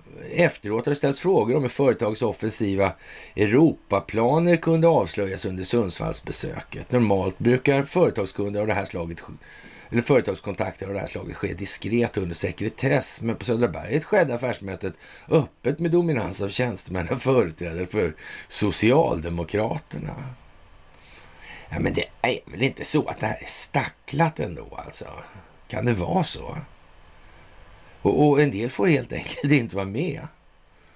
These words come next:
Nej. Nej. Ja, men snart är det fest och snart är det val. Vad blir det för typ av fest egentligen? Jaha.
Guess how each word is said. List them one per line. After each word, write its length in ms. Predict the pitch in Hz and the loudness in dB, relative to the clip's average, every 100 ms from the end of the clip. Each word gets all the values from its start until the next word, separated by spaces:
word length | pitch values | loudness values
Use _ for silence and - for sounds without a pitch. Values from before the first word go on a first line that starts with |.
| - - - - - - - - - | -20 -20 -20 -20 -20 -20 -20 -18 -2
Nej. 600 | 110 120 101 87 101 123 107 - - - - - - _ - - | 2 4 4 2 0 -2 -6 -16 -20 -20 -20 -20 -20 _ -20 -10
Nej. 160 | 80 78 85 - - - - - - - - - - - - - - - - - - - | -8 -8 -12 -14 -18 -20 -20 -20 -20 -20 -20 -20 -20 -20 -20 -20 -20 -20 -20 -20 -20 -8
Ja, 120 | - 101 | -4 0
men 120 | 98 | 0
snart 320 | - - - | 0 -2 -6
är 40 | |
det 80 | - | -8
fest 380 | - - - - | -6 -2 0 0
och 60 | - | -4
snart 300 | - - 101 | -8 -8 -8
är 40 | |
det 200 | - - | -8 -8
val. 320 | - - - - - - - - - - - - - - - - - - - - - - - | -10 -10 -12 -16 -18 -20 -20 -20 -20 -20 -20 -20 -20 -20 -20 -20 -20 -20 -20 -20 -20 -10 -2
Vad 140 | 120 | -2
blir 220 | 101 113 | 0 0
det 60 | - | 0
för 100 | - | -2
typ 280 | - 87 - | -4 -6 -8
av 40 | |
fest 440 | - - - - | -8 -4 -4 -4
egentligen? 560 | - - - - 82 160 - - - - - - - - - - - - - - - - - - - - - - - - - - - - | -10 -10 -10 -10 -12 -14 -16 -20 -20 -20 -20 -20 -20 -20 -20 -20 -20 -20 -20 -20 -20 -20 -20 -20 -20 -20 -20 -20 -20 -20 -20 -20 -18 -12
Jaha. 440 | - - 98 101 | -8 -2 0 0